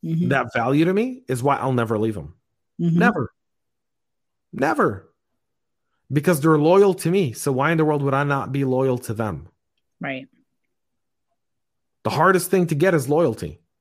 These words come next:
Speaker 2: So when you have it, why, why betray it?
Speaker 1: I don't think that people, especially like you said,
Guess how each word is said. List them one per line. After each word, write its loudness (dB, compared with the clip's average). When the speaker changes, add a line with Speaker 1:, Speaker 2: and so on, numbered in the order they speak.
Speaker 2:
So -4
when 2
you 0
have -2
it, -2
why, 0
why 2
betray -4
it? -12
Speaker 1:
I 2
don't 6
think 0
that 2
people, -2
especially 0
like 0
you -4
said, -6